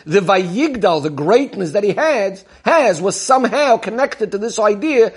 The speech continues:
of going out to his brothers, to the Yidden. And in fact, that's the way the Medrash says, that Vayigdal means now. He's going out to his brothers. So why does Rashi have to say Vayigdal means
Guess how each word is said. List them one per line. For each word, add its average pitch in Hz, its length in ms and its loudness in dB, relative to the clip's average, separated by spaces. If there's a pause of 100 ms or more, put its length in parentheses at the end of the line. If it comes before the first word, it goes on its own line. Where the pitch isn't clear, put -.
(140)
of 156 160 -2
going 214 320 4
out 202 180 2
to 226 140 -4
his 208 100 -4
brothers, 254 440 2
to 208 120 -4
the 240 80 -4
Yidden. 254 440 -4 (340)
And 185 100 2
in 180 60 2
fact, 202 260 2
that's 190 220 2
the 208 60 -2
way 208 100 4
the 233 80 4
Medrash 311 460 -2
says, 139 400 -12 (200)
that 156 140 -2
Vayigdal 160 580 2
means 180 300 -4
now. 190 480 -2 (1040)
He's 151 220 -4
going 214 340 4
out 214 420 2 (300)
to 254 160 -2
his 240 100 -2
brothers. 247 680 0 (200)
So 175 140 -4
why 226 260 2
does 202 160 2
Rashi 226 380 2
have 214 120 0
to 208 80 -8
say 247 220 0
Vayigdal 214 560 0
means 262 380 -2